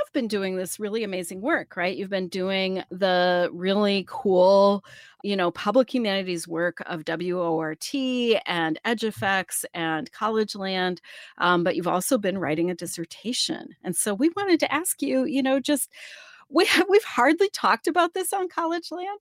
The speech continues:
right? We, we don't even know that much. Lisa and I don't even know that much about, like, can you give us just the, the short elevator pitch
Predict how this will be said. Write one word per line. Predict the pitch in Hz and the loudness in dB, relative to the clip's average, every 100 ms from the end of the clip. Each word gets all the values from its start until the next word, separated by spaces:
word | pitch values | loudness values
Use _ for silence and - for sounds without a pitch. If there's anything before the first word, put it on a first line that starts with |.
| - | -8
right? | 240 269 330 | 0 0 0
We, | 311 320 262 277 | 0 0 -2 -2
we | 339 | 2
don't | 381 349 277 | 4 4 2
even | 320 339 254 | -4 -2 2
know | 247 254 | 4 6
that | 277 254 | 4 4
much. | 277 | 2
Lisa | 254 262 339 466 | 2 4 4 2
and | 339 | 0
I | 226 | -2
don't | 208 196 | -2 -4
even | 185 | -4
know | 185 175 | -4 -4
that | 175 | -4
much | 180 185 | -8 -10
about, | 170 180 165 170 - - - - | -8 -4 -2 -4 -8 -20 -14 -2
like, | 294 285 - _ - | 0 0 -8 _ -2
can | 302 | 0
you | 285 | 2
give | 294 285 | 2 2
us | 269 - | 0 0
just | 269 - | -2 -2
the, | 240 202 190 196 | 0 2 2 -2
the | 190 | -8
short | - 208 - | -6 -6 -6
elevator | 175 180 196 190 190 | -6 -6 -8 -10 -12
pitch | - 202 - - | -8 -6 -6 -10